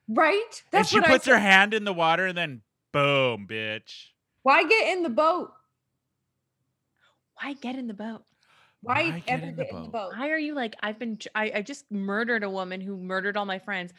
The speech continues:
Speaker 3: I'm gonna get a can-, in a canoe in the middle of the night and just
Speaker 2: And,
Speaker 3: drift."
Speaker 2: and
Speaker 3: Fucking
Speaker 2: her
Speaker 3: weird.
Speaker 2: son died in this l-, lake.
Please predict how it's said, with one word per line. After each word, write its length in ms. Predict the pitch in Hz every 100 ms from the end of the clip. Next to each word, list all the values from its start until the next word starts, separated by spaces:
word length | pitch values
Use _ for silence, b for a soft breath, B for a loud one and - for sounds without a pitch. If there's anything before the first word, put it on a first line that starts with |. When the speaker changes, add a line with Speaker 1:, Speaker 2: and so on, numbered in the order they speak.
| B
Speaker 3:
I'm 60 | B
gonna 120 | 359
get 120 | 381
a 60 | 403
can-, 300 | - 269 233
in 140 | 240
a 40 | 247
canoe 380 | - 214 208 240
in 80 |
the 60 | 208
middle 240 | 190 180
of 80 | 170
the 80 | 175
night 220 | 165 151
and 100 | 196 196
just 120 | 160
Speaker 2:
And, 100 | 196 170 156
Speaker 3:
drift." 120 | 113 - _ _
Speaker 2:
and 460 | 147 175 175 123 117 _ _ _ _ _ _
Speaker 3:
Fucking 100 | -
Speaker 2:
her 60 | 175
Speaker 3:
weird. 120 | 359 233
Speaker 2:
son 240 | 190 185
died 280 | 156 127 107
in 140 | 101
this 240 | 98 - -
l-, 260 | 92 95 101
lake. 340 | 98 87 _